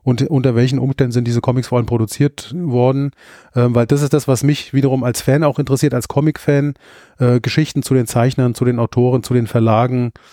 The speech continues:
die Produktionsumstände, beispielsweise, dass eben in den siebziger Jahren in den U S A, wo, von denen ja viele Horrorcomics dann eben nach Deutschland gekommen sind und hier halt in Lizenz erschienen sind,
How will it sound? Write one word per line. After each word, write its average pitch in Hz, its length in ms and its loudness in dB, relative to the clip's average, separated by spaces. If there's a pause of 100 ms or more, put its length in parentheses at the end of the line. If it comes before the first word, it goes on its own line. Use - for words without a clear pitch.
(220)
die 123 80 0
Produktionsumstände, 117 880 0
beispielsweise, 104 580 0
dass 107 200 0
eben 110 140 -2
in 110 40 -2
den 107 100 0
siebziger 110 360 0
Jahren 104 380 0 (380)
in 120 100 0
den 110 140 2
U 123 100 4
S 123 160 -2
A, 120 460 2
wo, 127 400 -4 (100)
von 117 180 0
denen 120 140 2
ja 123 80 2
viele 131 260 0
Horrorcomics 123 520 0
dann 120 180 0
eben 117 180 0
nach 113 140 0
Deutschland 117 380 -2
gekommen 123 320 -2
sind 117 160 0
und 107 100 -4
hier 120 120 2
halt 117 120 -2
in 127 100 -8
Lizenz 117 360 0
erschienen 120 300 0
sind, 117 240 -2